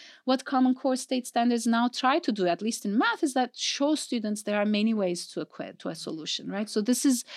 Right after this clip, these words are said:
this is one of the, I think, philosophical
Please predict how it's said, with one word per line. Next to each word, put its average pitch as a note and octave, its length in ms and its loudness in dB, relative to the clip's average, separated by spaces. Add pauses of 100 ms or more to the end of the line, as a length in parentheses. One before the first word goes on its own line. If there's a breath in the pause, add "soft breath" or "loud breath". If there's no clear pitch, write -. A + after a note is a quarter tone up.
(400 loud breath)
this C4 180 4
is C4 120 4
one B3+ 200 6
of B3+ 200 4
the, A3 840 -2
I G#3+ 140 0
think, A3+ 260 2
philosophical G#3+ 1000 0